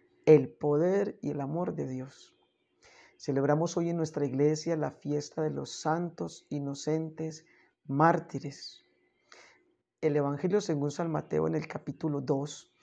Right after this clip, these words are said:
versículo trece, nos narra que cuando los sabios de Oriente se fueron a sus lugares de origen, el ángel del Señor se apareció a José en sueños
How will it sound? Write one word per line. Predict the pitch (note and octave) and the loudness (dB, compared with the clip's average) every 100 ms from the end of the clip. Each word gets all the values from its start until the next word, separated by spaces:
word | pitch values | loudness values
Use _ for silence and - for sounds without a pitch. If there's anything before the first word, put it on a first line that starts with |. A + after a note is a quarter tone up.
| - _ - | -20 _ -12
versículo | B2+ C3 - - F3+ - E3+ D3 C3+ - | -6 -6 -6 -6 -6 -4 -2 0 -2 -4
trece, | C#3+ C3+ B2+ D3+ D3+ - _ - - - _ | -2 -2 -4 -8 -8 -12 _ -20 -20 -20 _
nos | D3 C#3+ | -2 0
narra | D3 D3+ D#3 F3+ | 4 4 4 0
que | F3 - | -2 -2
cuando | D3+ C#3 C#3 | 0 0 -2
los | C#3 - | -4 -2
sabios | D#3 E3 G3 F3+ | 0 0 -2 -4
de | D3+ | -2
Oriente | D3 D#3 D#3+ C3 B2+ D3+ - _ _ _ _ _ _ | 0 2 2 0 -8 -16 -18 _ _ _ _ _ _
se | - - | -10 -8
fueron | - D#3 E3+ F3+ | 0 4 6 4
a | |
sus | D#3+ D3+ | 2 0
lugares | C#3 C#3+ D3 E3 | 0 2 2 2
de | D#3+ | 2
origen, | F3+ E3+ D3+ E3+ E3 - | 0 0 -2 -6 -6 -4
el | D3+ C#3+ | 0 2
ángel | F#3+ G#3+ G#3+ F3+ | 2 0 -2 -2
del | F3+ | -4
Señor | F3+ E3+ E3 D#3+ E3 | -4 -4 -2 -4 -6
se | - C#3 | -10 -10
apareció | - C3+ C3 - D3 - | -6 -8 -6 -4 -4 0
a | C#3+ | -2
José | - C3+ - - D#3+ F3+ - - _ _ - | -2 -8 -6 -4 -4 -4 -16 -20 _ _ -8
en | B2+ | -8
sueños | B2 C#3+ D#3 C#3+ B2+ - - _ | -2 2 4 2 -2 -12 -20 _